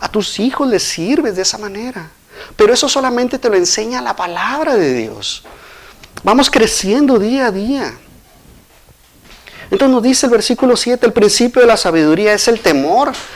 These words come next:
de Jehová. Los insensatos desprecian la sabiduría y la enseñanza. Damos gracias a Dios porque el Señor nos muestra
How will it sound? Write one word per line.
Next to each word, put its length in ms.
de 120
Jehová. 540
Los 240
insensatos 1300
desprecian 840
la 80
sabiduría 960
y 100
la 120
enseñanza. 880
Damos 260
gracias 560
a 60
Dios 300
porque 220
el 60
Señor 300
nos 240
muestra 560